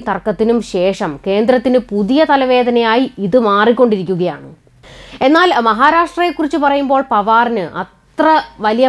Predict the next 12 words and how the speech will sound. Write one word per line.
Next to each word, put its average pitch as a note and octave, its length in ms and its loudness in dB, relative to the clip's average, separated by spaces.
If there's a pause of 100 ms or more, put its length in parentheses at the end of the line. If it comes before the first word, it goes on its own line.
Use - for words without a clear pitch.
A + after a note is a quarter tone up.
മമതയൊന്നുമില്ല. F#3 680 0 (520)
തെലങ്കാന C4 400 2 (140)
സർക്കാരിൽ C#4 440 0
നിന്നാണ് B3+ 360 -2
തനിക്ക് A#3+ 320 -4
കൂടുതൽ A#3 300 -2 (120)
ആനുകൂല്യങ്ങൾ A#3+ 600 0 (180)
ലഭിക്കാറുള്ളതെന്നാണ് G#3+ 960 0 (100)
ഉത്തം B3+ 280 -2
പവാർ A3 220 2 (100)
തുറന്നു F#3 320 -2
പറയുന്നത്. D#3 400 -6